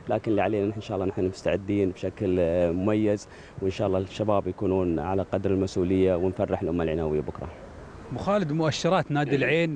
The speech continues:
Speaker 2: في الفترة الأخيرة في تصاعد، يعني نحن إذا بنتكلم عن ال-،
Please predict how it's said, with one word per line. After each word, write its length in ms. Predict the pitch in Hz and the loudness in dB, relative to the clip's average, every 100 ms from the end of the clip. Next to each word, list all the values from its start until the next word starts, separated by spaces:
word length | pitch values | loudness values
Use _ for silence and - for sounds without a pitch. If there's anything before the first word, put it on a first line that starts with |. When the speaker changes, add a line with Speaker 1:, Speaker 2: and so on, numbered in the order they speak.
| - | -6
Speaker 2:
في 40 | |
الفترة 520 | 123 107 151 - 131 123 | -10 -4 -6 -4 0 0
الأخيرة 720 | 131 120 - 147 151 143 131 - | 0 -4 -2 2 2 2 0 -2
في 140 | 131 | -4
تصاعد، 580 | 117 131 - 123 104 104 | -4 -4 0 0 0 -4
يعني 220 | 110 123 | -4 -4
نحن 180 | 123 139 | -2 -2
إذا 160 | 127 127 | -2 -2
بنتكلم 560 | 123 120 165 156 127 | -2 -2 0 0 0
عن 120 | 120 | -2
ال-، 160 | 131 | -4